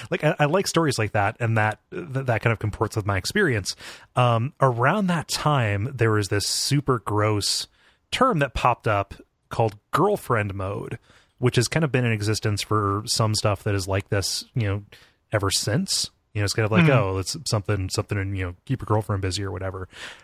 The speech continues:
Speaker 1: Like, and that's, that totally underplays how valuable, like, the second player can be. Though, like, there, there's such a huge boon, <laughs> you know,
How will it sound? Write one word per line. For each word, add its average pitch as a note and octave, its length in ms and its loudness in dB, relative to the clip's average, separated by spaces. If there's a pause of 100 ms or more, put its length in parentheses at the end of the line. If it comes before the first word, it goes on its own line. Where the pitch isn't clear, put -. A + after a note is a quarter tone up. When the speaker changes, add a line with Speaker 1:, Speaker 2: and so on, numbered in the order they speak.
(120)
Speaker 1:
Like, G#2+ 320 0
and B2 160 4
that's, - 460 0
that E3 320 0
totally C#3+ 420 2
underplays A2 500 -2
how G#2 120 0
valuable, G2 720 0 (180)
like, G#2 180 0
the G#2 60 0
second G#2+ 300 0
player G2+ 240 0
can G2+ 300 -4
be. G2 340 -4 (320)
Though, C#3 140 4
like, C#3 240 2
there, B2+ 160 2
there's C3 180 2
such - 180 0
a B2+ 40 -2
huge C#3 560 -2
boon, C3+ 480 -2 (300)
<laughs> - 300 0
you D#3 180 2
know, A2+ 240 0